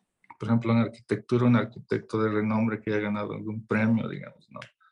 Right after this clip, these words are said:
Y ir a la, ir masivamente, digamos, a verlo, ¿no? Y a charlar con él. Lo mismo creo que sucede en todas las artes, ¿no? Mm,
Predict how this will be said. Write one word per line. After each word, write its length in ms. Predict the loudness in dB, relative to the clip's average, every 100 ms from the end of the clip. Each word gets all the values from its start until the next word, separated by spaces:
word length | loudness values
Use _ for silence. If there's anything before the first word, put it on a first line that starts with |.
| _ _ _ _
Y 240 | -4 0
ir 100 | 2
a 60 | 2
la, 540 | 2 -2 -4 -4 -6 -8
ir 380 | -6 -6 -6 -8
masivamente, 800 | -8 -6 -4 -2 -2 -4 -6 -4
digamos, 260 | -6 -4 -4
a 60 |
verlo, 460 | 0 0 0 -4 -8
¿no? 180 | -12 -12
Y 60 |
a 80 | -14
charlar 400 | -12 -8 -4 -6 -2
con 140 | 2 2
él. 100 | 0 -8 _ _ _ _ -16 -2
Lo 80 | 2
mismo 260 | 4 4 4
creo 160 | 2
que 180 | 2 -2
sucede 280 | -4 0 4
en 120 | 4
todas 200 | 4 0
las 160 | 0 -2
artes, 420 | -4 -6 -8 -8
¿no? 240 | -6 -6 -6 _ _ _ _ _ _ _ _ _ -16
Mm, 360 | -4 0 2 2